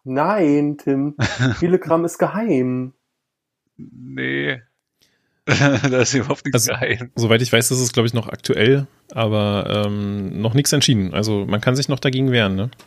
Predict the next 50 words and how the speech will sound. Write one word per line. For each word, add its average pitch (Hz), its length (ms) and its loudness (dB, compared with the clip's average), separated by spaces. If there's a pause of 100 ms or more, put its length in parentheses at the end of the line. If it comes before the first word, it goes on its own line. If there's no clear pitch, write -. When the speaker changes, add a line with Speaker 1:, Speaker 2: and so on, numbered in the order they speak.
(300)
Speaker 3:
Aber 104 360 0
auch 117 100 -4
dazu 120 240 -2
gibt's, 117 240 0
äh, 110 220 2
Podcasts, - 440 0
die 110 100 0
sich 104 160 -4
damit 101 260 -2
besser 101 180 -4
auskennen. 113 300 -8 (1120)
Speaker 1:
Ich 117 140 -10
nehme 131 180 2
dann 127 100 0
einfach 123 220 0
den 113 140 -4
nächsten 117 320 0
Messenger. 113 480 -4 (160)
Gibt 127 160 -2
ja 117 80 2
genug. 113 340 -6 (440)
Speaker 3:
Mm, 185 480 -6 (220)
ja. 127 140 0
Speaker 2:
Nee, 147 120 2
ich 151 120 0
hab 139 100 2
ja 139 100 4
grad, 123 120 4
Speaker 1:
Der 135 80 6
Speaker 2:
ich 143 80 -4
Speaker 1:
Trick 180 140 4
Speaker 2:
versuche 170 100 4
Speaker 1:
ist 160 80 2
Speaker 2:
grad, 175 160 2
äh, 165 60 2
Speaker 1:
übrigens, 143 220 2
Speaker 2:
Dinge 180 260 -4
Speaker 1:
nicht 147 320 0
das - 280 -2
zu 156 120 0
nehmen 143 240 2
mit 131 200 -2
Reichweite, 147 640 2
sondern 135 300 0
einfach 127 240 -8
das, 160 220 -2
was - 100 -12
kein 135 260 -6
Penis 127 300 -8
kennt. - 240 -4